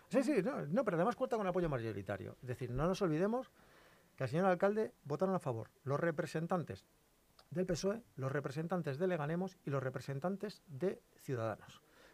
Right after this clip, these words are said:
Y si tú echas la cuenta, son diez y dos, doce y tres, quince. Esa es la mayoría del Pleno. Entonces, cuando yo escucho a la representante de Vox hablar de una moción de censura, está claro que no tiene otros argumentos de los que hablar,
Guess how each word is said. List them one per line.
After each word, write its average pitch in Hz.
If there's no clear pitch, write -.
Y -
si 143
tú 185
echas 165
la 123
cuenta, 214
son 113
diez 151
y 139
dos, 139
doce 214
y 123
tres, 196
quince. -
Esa 190
es 165
la 143
mayoría 127
del 92
Pleno. 90
Entonces, 165
cuando 127
yo 170
escucho 175
a 113
la 117
representante 156
de 190
Vox -
hablar 139
de 131
una 165
moción 180
de 175
censura, 190
está 156
claro 180
que 156
no 160
tiene 165
otros 151
argumentos 139
de 135
los 123
que -
hablar, 190